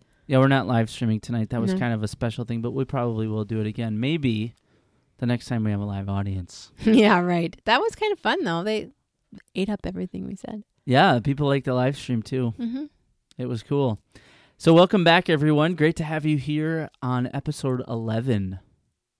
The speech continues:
Speaker 1: of the Jamie and Jody Show. And we are excited to be back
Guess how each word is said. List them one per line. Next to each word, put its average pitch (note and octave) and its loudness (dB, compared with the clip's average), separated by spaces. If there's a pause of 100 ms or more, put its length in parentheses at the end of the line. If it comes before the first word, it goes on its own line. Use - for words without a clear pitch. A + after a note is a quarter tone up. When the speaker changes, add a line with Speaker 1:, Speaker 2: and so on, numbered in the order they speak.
(280)
Speaker 1:
of A2+ -4
the A2+ -4
Jamie G#2+ 0
and G#2 -2
Jody G#2+ 0
Show. G2 -4 (1120)
And A#2 0
we C#3 2
are C#3 2
excited A2 -4
to - -8
be A2+ -2
back A2 -6